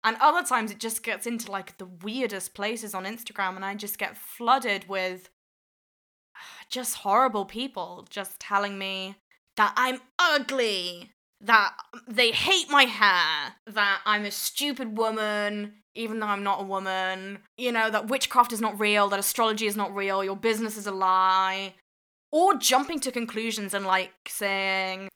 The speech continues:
"Oh, well, this isn't, this isn't true because of X, Y, Z," and I'm like, "If you know anything about this particular goddess, like Aphrodite, then you would know this very basic,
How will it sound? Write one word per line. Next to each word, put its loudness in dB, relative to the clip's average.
"Oh, 10
well, 4
this 2
isn't, -2
this 2
isn't -4
true -2
because -6
of -2
X, 0
Y, -2
Z," 0
and 2
I'm -4
like, -6
"If -10
you -8
know -4
anything 0
about -2
this -8
particular -10
goddess, -6
like -8
Aphrodite, -2
then 4
you -2
would 4
know 2
this -2
very 0
basic, -2